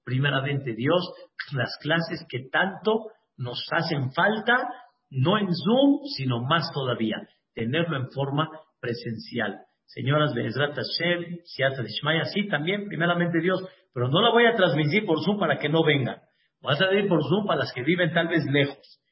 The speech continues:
pero las que sí puedan, las queremos ver, Be'ezrat Hashem, cerca, primeramente Dios. Que Dios las bendiga, las proteja, las ilumine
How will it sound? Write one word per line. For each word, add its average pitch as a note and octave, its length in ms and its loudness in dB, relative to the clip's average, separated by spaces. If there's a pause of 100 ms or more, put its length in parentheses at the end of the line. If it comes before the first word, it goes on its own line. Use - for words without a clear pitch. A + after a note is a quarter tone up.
(220)
pero A2+ 240 -4
las A2 280 -4
que A#2+ 80 -12
sí F#3 300 -6
puedan, A3+ 480 2 (340)
las A#2+ 180 -2
queremos D3 420 0
ver, D3 200 2
Be'ezrat B2+ 360 0
Hashem, - 400 -4 (100)
cerca, E3+ 520 0 (380)
primeramente B2+ 800 -2
Dios. G2+ 320 -10 (220)
Que A#2+ 100 -6
Dios C#3 200 2
las C3 180 0
bendiga, D#3 440 2
las C#3+ 180 -2
proteja, F3+ 520 -2
las C#3 200 -4
ilumine G3+ 640 2